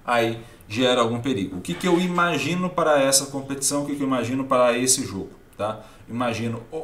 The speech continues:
o mais provável seria uma vitória do Milan jogando em casa por um gol de diferença ou empate, tá? Olhando aí os dois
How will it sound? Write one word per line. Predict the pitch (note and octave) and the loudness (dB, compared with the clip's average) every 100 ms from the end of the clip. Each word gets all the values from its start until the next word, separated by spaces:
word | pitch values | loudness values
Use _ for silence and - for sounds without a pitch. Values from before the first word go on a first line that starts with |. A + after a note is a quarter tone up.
| - | -8
o | A#2 | 0
mais | A#2+ A#2+ | 0 0
provável | B2 A2 G#2+ G#2 F#2 | -2 0 2 2 0
seria | A2 G2+ G#2 | -2 -4 -6
uma | G#2 | -6
vitória | G2 F#2+ A2+ G#2+ F#2 | -8 -4 -2 0 -2
do | G2 | -6
Milan | G2 G2 G#2 A#2+ C3+ | -6 -6 -6 -6 -6
jogando | G2 F#2+ F#2+ | -6 -6 -6
em | G2 | -8
casa | F#2+ F#2 F#2 F2+ | -6 -4 -4 -6
por | - F#2 | -8 -10
um | |
gol | F#2 F2+ | -8 -8
de | |
diferença | - D3+ C3+ C#3+ - - - - - | -2 0 2 2 -2 -6 -20 -20 0
ou | D3+ D3+ D3 | 4 4 2
empate, | E3 - - - - - - - | -2 -2 -2 -6 -14 -16 -20 -6
tá? | F#2+ - - | -4 -4 -10
Olhando | G2 F#2+ F#2+ | -6 -4 -4
aí | F#2 F#2+ | -4 -4
os | F#2 | -4
dois | F#2 F#2 E2+ - | -4 -2 0 -2